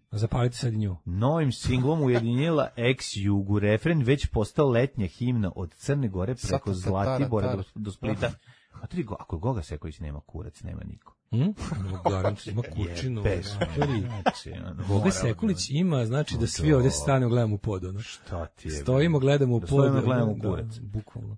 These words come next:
Speaker 2: Znači, ogromno je, ne, sto posto.
Speaker 3: Dobro, koji hit mlađi, šta peva, o čemu
Speaker 1: Radila je
Speaker 2: A,
Speaker 1: kao auto-, e, slušaj,
Speaker 3: Bratstvo
Speaker 2: nešto
Speaker 3: jedinstvo.
Speaker 2: Zlatibora,
Speaker 1: ja bi,
Speaker 2: da,
Speaker 1: imam jedan
Speaker 2: da.
Speaker 1: dobar kraj, imam dobar kraj.
Speaker 2: Jedin-
Speaker 1: Radila je kao automehaničar, a kada se skine opasno grmi.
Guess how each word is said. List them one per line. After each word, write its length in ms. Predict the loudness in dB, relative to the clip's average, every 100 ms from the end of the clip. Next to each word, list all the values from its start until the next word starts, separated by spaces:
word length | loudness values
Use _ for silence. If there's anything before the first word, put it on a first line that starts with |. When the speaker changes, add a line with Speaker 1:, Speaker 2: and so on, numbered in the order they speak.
| -8
Speaker 2:
Znači, 320 | -8 0 4
ogromno 520 | 4 4 0 -4 -6
je, 120 | -6
ne, 160 | -6 -6
sto 220 | 2 2
posto. 140 | 2 -4
Speaker 3:
Dobro, 180 | -6
koji 320 | -8 -10 -8 -6
hit 240 | -8 -8
mlađi, 280 | -6 -6 -8
šta 160 | -10 -8
peva, 280 | -6 -6 -8
o 40 |
čemu 240 | -8 -4
Speaker 1:
Radila 380 | 2 4 8 8
je 60 | 8
Speaker 2:
A, 60 | 8
Speaker 1:
kao 120 | 8
auto-, 180 | 8 6
e, 120 | 2 6
slušaj, 100 | 6
Speaker 3:
Bratstvo 240 | 6 6
Speaker 2:
nešto 140 | 4 4
Speaker 3:
jedinstvo. 320 | 4 2 2
Speaker 2:
Zlatibora, 360 | 6 8 10
Speaker 1:
ja 60 | 10
bi, 80 | 8
Speaker 2:
da, 60 | 6
Speaker 1:
imam 200 | 6 8
jedan 140 | 10
Speaker 2:
da. 60 | 12
Speaker 1:
dobar 160 | 10
kraj, 220 | 6 0 2
imam 160 | 4 6
dobar 200 | 4 2
kraj. 220 | -4 -10 _ _ -20 -20 -6
Speaker 2:
Jedin- 160 | 2 8
Speaker 1:
Radila 340 | 10 10 10 10
je 60 |
kao 180 | 10 10
automehaničar, 800 | 10 10 6 6 6 8 8 6 2
a 140 | 0 2
kada 240 | 4 4
se 160 | 4 0
skine 320 | 4 6 6
opasno 380 | 6 4 0 0
grmi. 340 | 0 0 -2